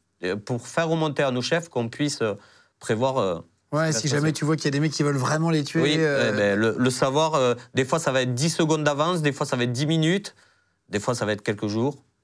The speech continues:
Speaker 2: Putain.
Speaker 1: Voilà.
Speaker 2: Euh, tu peux écouter, sans donner trop de détails, mais tu as, t'as, t'as, t'as du matériel qui permet d'écouter, par exemple, les téléphones portables.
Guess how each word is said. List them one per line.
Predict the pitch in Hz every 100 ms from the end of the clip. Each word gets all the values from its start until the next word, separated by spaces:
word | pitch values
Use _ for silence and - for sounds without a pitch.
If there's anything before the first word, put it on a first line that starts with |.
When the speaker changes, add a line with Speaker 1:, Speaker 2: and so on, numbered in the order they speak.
| _
Speaker 2:
Putain. | - -
Speaker 1:
Voilà. | 85 - - - - -
Speaker 2:
Euh, | 131 131 127 131 131 -
tu | 135
peux | 170 180
écouter, | 151 156 139 175 190
sans | 143 127
donner | 123 127
trop | 123 131
de |
détails, | 127 131 170
mais | 160
tu | 120 127
as, | 123
t'as, | - 117
t'as, | - 113
t'as | 127
du | 123
matériel | 127 139 156 175
qui |
permet | 143 135
d'écouter, | 131 123 143 165
par | 160 131
exemple, | 151
les | 139
téléphones | 127 123 131
portables. | 135 165 170 107